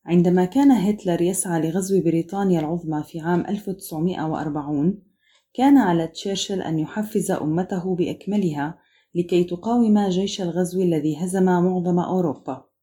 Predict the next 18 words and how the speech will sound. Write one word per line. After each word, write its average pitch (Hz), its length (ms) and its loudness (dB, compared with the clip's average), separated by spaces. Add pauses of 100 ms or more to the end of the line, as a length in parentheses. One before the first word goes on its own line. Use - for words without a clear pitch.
(640)
كان 247 340 8
خطاب 196 500 0
تشرشل 208 540 0
مليئًا 196 440 2
بعاطفة 175 640 -4
والتزام 185 880 0
ورغبة 185 540 -2
القائد 180 600 -6
في 175 180 -4
تلك 214 300 -8
اللحظة 180 480 -6
الحرجة. 175 520 -8 (1200)
لم 277 260 8
يمسك 208 420 4
تشرشل 185 500 0
بميكروفون 170 800 -2
الإذاعة 165 540 -2
ويقول: 165 680 -2